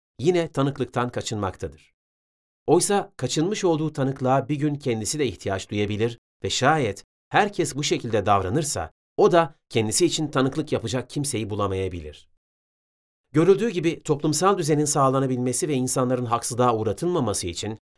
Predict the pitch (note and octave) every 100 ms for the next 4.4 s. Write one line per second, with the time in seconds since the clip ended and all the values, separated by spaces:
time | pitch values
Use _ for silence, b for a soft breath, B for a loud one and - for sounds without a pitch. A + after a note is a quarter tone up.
0 | - B2 B2 C3 C#3 - D#3 D3 - B2
1 | E3 E3+ A#2+ - C3+ - _ - G2+ A#2
2 | B2 B2 B2 D3 B2 A#2 D3+ D3+ C#3+ C3
3 | A2+ A#2 A#2+ G#2+ G#2 F#2+ F#2 F#2 - E2
4 | E2 - D2+ -